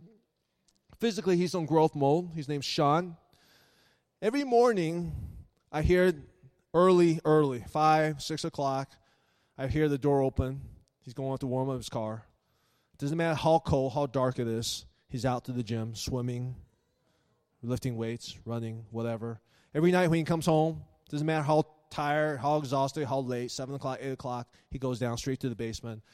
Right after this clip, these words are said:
I hear, <sighs> he's on his stationary bikes for two, three hours. Why?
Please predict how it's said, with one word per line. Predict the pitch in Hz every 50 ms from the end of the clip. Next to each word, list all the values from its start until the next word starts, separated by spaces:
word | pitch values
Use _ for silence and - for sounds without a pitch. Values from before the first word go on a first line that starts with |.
| _ _ _ _ -
I | - 110
hear, | - 123 113 101 - - _ _
<sighs> | - - - - - - - - - - - - - - - - - - 123 - - - - - - - - - - - - - 110 101 92 - - _ _ _ _ _ _
he's | - 143 127 123
on | 123 120
his | 120 110
stationary | - - 131 131 - - 120 113 113
bikes | 104 104 110 110 107 - - - - _ _ _ _ _ _ _ _ _
for | - 110 110 107 101 101 - _ -
two, | - - 131 127 123 123 120 120 123 -
three | - 120 123 120 120 117 113 117 - - -
hours. | 101 107 110 104 98 98 90 - - - _ _ _ _ _ _ _ _ _ _ _ _ _ _ _ _ _ _ _ _ _ _ _ _ _ _ _ _ _ _ _ _ _ _ _ _ _
Why? | - 131 139 147 160 175 208 247 262 247 208